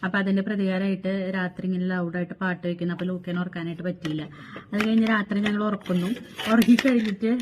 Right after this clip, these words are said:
അവന് എന്തോ പെയിനും കാര്യങ്ങളും വന്നിട്ട്, ഏഹ്, രാത്രി അവൻ എണീറ്റു. എണീറ്റിട്ട്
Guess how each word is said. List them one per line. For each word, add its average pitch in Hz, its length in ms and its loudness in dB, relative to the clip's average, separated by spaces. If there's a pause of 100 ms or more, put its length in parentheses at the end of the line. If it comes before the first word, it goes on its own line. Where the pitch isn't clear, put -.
(120)
അവന് 196 240 0
എന്തോ 202 280 2
പെയിനും 190 480 2
കാര്യങ്ങളും 190 400 0
വന്നിട്ട്, 196 460 2 (880)
ഏഹ്, 180 280 2
രാത്രി 190 300 2
അവൻ 202 340 0
എണീറ്റു. 208 420 2 (280)
എണീറ്റിട്ട് 208 560 0